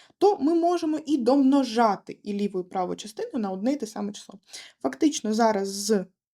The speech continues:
співвідношення дев'ятнадцять до одного ми перетворимо на співвідношення і ліву, і праву частину домножимо на одинадцять і отримаємо. Тут у нас буде одинадцять,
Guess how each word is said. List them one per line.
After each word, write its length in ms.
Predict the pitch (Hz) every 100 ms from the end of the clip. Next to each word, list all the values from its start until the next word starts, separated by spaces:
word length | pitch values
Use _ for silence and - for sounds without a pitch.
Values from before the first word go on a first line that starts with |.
| _ _ _
співвідношення 920 | _ - 240 208 220 226 226 220 202 196
дев'ятнадцять 760 | 208 214 220 220 202 196 190
до 120 | 190
одного 640 | - 226 262 523 523 233 226 _ _ -
ми 200 | 262 480
перетворимо 920 | 427 294 285 - 254 254 240 240 262 _ _
на 160 | 226 247
співвідношення 1120 | 247 - 247 226 240 226 233 233 214 - 202 -
і 120 | 233
ліву, 320 | 226 208 185 -
і 80 |
праву 320 | 214 190 185 185
частину 520 | - 214 - 190 180
домножимо 600 | 185 208 196 190 185 180
на 200 | 202 311
одинадцять 1080 | - 208 190 196 175 165 175 - 415 - _ _ _ _ -
і 80 | 370 539
отримаємо. 800 | - 302 - 202 180 185 190 202 - _ _ _ _ _ _ _ _
Тут 260 | 262 220
у 40 | 196
нас 220 | 190 196
буде 260 | 196 196 202 _ _ _
одинадцять, 960 | - 247 214 208 180 175 180 - 359 -